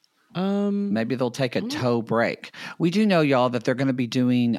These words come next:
Speaker 2: um, well, I don't know, but they will be doing some kind of special content when we're off. That's not regular ninety Day, 'cause they're on, for once, they can't air ninety Day on Christmas Eve and New Year's Eve because y'all are busy.
Speaker 1: That's true. It, Christmas Day is Monday,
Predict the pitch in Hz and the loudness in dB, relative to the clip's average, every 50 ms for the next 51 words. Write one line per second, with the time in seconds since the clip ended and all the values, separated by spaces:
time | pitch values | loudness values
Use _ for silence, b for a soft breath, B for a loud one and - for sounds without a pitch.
0 | - - 101 104 98 92 87 82 80 82 98 - - _ _ _ _ _ - 143 | 0 0 0 2 2 0 0 0 -2 -4 -6 -10 -16 _ _ _ _ _ -6 -2
1 | 151 156 156 160 156 - - 107 101 98 - - 123 113 - 143 135 127 139 160 | 0 0 2 2 2 2 2 2 0 0 0 -2 -2 0 2 2 2 2 2 0
2 | 165 151 151 135 143 139 127 - - 107 - 113 104 98 - - - 101 - - | 2 2 0 2 2 0 0 0 -4 -4 -2 -2 -2 -4 -4 -4 -4 -2 -2 -2
3 | - - - - 101 90 92 92 - 110 95 90 - - - 98 92 95 107 113 | -4 -8 -6 -4 -2 0 -2 -2 -2 -2 -4 -4 -4 -4 -4 -4 -2 0 0 0
4 | 123 - 110 110 110 107 107 110 - - 92 - - 117 107 - - 98 98 98 | 2 2 2 4 4 4 2 2 0 -2 -4 -4 -4 -4 -4 -2 -2 -4 -2 -2
5 | 95 92 92 90 92 87 92 87 87 - - - 104 139 147 147 147 147 143 - | -2 -2 -2 -2 -2 -2 -2 -2 -4 -4 -8 -10 -6 -2 0 2 2 0 0 -4
6 | - B B B B B B B - - 165 165 156 190 220 233 220 170 143 - | -8 B B B B B B B -2 0 0 2 2 2 2 4 2 2 0 -2
7 | - - - - 147 147 139 - 170 170 165 156 - 147 151 151 151 147 139 143 | -4 -10 -4 0 0 0 0 0 0 0 0 0 2 0 2 2 2 2 2 2
8 | 147 147 170 170 170 139 107 120 120 - - 160 147 - 147 139 - - 123 120 | 2 2 2 2 2 2 0 -2 -2 -2 -2 -2 0 0 -2 -4 -2 0 0 0
9 | 120 120 123 127 139 160 170 143 117 101 98 - - 82 69 62 67 - - - | 0 0 0 0 0 0 0 0 0 -2 -2 -2 -4 -6 -6 -8 -10 -14 -12 -12
10 | - 123 - 170 156 180 185 339 370 277 160 170 330 381 403 - - 120 104 87 | -8 -6 -4 -4 -2 0 0 2 2 0 0 0 0 -2 -2 -2 -2 -2 -2 -2
11 | 76 - _ _ _ _ _ _ _ _ _ _ _ _ _ _ _ _ _ _ | -4 -10 _ _ _ _ _ _ _ _ _ _ _ _ _ _ _ _ _ _
12 | _ _ _ _ _ - 143 165 - - - - 240 302 339 269 147 147 - - | _ _ _ _ _ -2 -2 -2 -2 -2 0 2 2 4 2 2 2 0 -2 0
13 | - 185 190 - - 226 233 247 - - - 156 180 185 170 131 113 120 131 135 | 0 0 0 2 2 2 2 0 -2 -2 0 2 2 2 2 2 2 2 0 -2
14 | 135 - _ _ - - 123 110 120 143 156 160 160 131 110 98 92 92 101 | -4 -8 _ _ -8 -6 -4 0 2 2 4 4 4 4 2 0 0 -2 -4